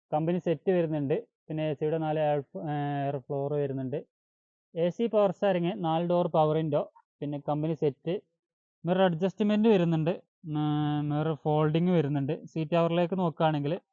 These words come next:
നല്ല ക്വാളിറ്റി സീറ്റ് കവറും കാര്യങ്ങളൊക്കെ ഉണ്ട്. അത്യാവശ്യം നല്ല ക്ലീൻ തന്നെയാണ് ഇന്റീരിയർ ഭാഗം മെയിൻറ്റെയിൻ ചെയ്തിട്ടുള്ളത്. വണ്ടിക്ക് നമ്മൾ ഉദ്ദേശിക്കുന്ന വില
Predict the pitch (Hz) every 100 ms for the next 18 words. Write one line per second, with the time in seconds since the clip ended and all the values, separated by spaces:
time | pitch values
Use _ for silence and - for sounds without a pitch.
0 | _ - 175 170 - 170 170 160 185 175
1 | 156 143 156 160 160 143 139 135 139 131
2 | 226 _ _ _ - 185 226 247 247 233
3 | - - 185 196 214 208 220 220 160 190
4 | 175 165 160 160 160 156 202 240 151 143
5 | 147 165 160 135 135 131 123 214 _ _
6 | _ _ _ _ _ _ _ _ _ 202
7 | 254 285 277 320 294 196 240 247 247 254
8 | 220